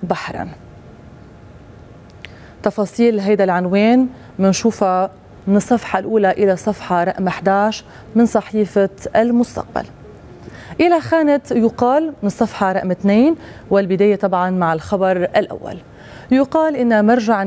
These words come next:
كبيرا ومرجعا ني-، نيابيا يتقاطع كلامهما في مجالسهما الخاصة على أن مشروع اللقاء الأرثوذكسي مات.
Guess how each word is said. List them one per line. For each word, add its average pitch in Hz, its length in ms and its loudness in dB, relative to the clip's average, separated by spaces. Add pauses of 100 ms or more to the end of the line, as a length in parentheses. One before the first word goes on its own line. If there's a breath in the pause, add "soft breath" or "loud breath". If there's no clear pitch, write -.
كبيرا 196 480 0
ومرجعا 185 480 0
ني-، 175 300 0
نيابيا 202 800 4 (1300 loud breath)
يتقاطع 240 800 0
كلامهما 202 760 2
في 208 160 0
مجالسهما 196 720 2
الخاصة 220 480 -2
على 180 220 2
أن 190 260 0
مشروع 202 360 0
اللقاء 185 340 -2
الأرثوذكسي 214 720 0 (140)
مات. 220 320 2